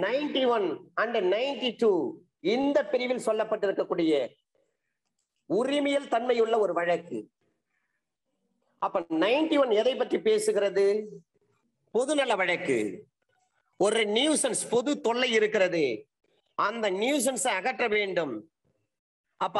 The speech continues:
அட்வொகேட் ஜெனரல் தான் கேஸ் போட முடியும். அட்வொகேட் ஜெனரல் இல்லாத பட்சத்தில் அந்த பொது தொல்லையில் அக்கறை கொண்ட ரெண்டு நபர்கள் அனுமதி பெற்று கேஸ் போட முடியும்,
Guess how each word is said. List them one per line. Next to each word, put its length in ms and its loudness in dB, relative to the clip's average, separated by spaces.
அட்வொகேட் 460 2
ஜெனரல் 340 -2
தான் 160 -4
கேஸ் 240 0
போட 200 0
முடியும். 320 -2
அட்வொகேட் 440 0
ஜெனரல் 360 0
இல்லாத 240 0
பட்சத்தில் 400 -2
அந்த 140 -2
பொது 140 2
தொல்லையில் 320 0
அக்கறை 400 -2
கொண்ட 180 0
ரெண்டு 260 0
நபர்கள் 420 0
அனுமதி 400 0
பெற்று 260 0
கேஸ் 260 4
போட 200 4
முடியும், 380 0